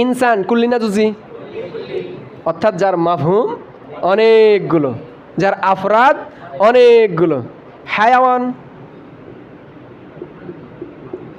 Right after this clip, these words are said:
হায়াওয়ান মানে জীবনশীল, তো এই হায়াওয়ানের আফরাদ কতগুলো? ইনসানের চাইতে হায়াওয়ানের আফরাদ বেশি না? ইনসানের ভিতরে তো শুধু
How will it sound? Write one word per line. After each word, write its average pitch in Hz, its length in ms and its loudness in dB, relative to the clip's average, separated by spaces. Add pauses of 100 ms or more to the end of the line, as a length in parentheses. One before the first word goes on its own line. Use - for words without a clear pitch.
(300)
হায়াওয়ান 233 380 0 (1200)
মানে 202 140 -2 (180)
জীবনশীল, 214 420 -2 (340)
তো 185 60 -2 (160)
এই 240 80 6 (140)
হায়াওয়ানের 226 500 2
আফরাদ 196 280 -2
কতগুলো? 208 280 2 (1120)
ইনসানের 269 580 0
চাইতে 240 240 0
হায়াওয়ানের 233 380 2
আফরাদ 214 220 -2
বেশি 226 180 0
না? 247 60 -2 (1120)
ইনসানের 254 280 -2
ভিতরে 247 220 -2
তো 254 100 -2
শুধু 262 120 -2